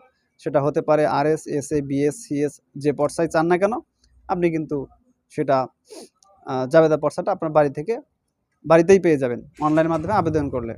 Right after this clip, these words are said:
আবেদন করা খুবই সহজ। এ বিষয়ে আপনি YouTube-এ অনেক ভিডিও পেয়ে যাবেন, আমাদের চ্যানেলের ভিডিও আছে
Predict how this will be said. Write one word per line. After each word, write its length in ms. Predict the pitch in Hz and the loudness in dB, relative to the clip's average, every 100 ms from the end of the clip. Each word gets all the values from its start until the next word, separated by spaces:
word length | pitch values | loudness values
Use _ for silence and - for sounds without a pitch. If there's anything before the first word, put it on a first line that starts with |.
| - | -4
আবেদন 280 | 147 156 156 | -2 -2 0
করা 140 | 165 | 0
খুবই 220 | - 196 | 0 -2
সহজ। 240 | 196 208 208 | 4 4 4
এ 60 | 190 | 2
বিষয়ে 280 | 175 175 190 | -2 2 6
আপনি 180 | 175 180 | 6 4
YouTube-এ 240 | 175 175 175 | -2 0 2
অনেক 160 | 170 175 | 2 0
ভিডিও 220 | 170 175 | 0 0
পেয়ে 160 | 180 165 | 2 2
যাবেন, 180 | 175 | 2
আমাদের 260 | 170 151 160 | 0 0 0
চ্যানেলের 340 | 170 160 165 | -2 -2 -2
ভিডিও 280 | 156 156 160 165 | -2 -2 -2 0
আছে 300 | 147 - | -2 -2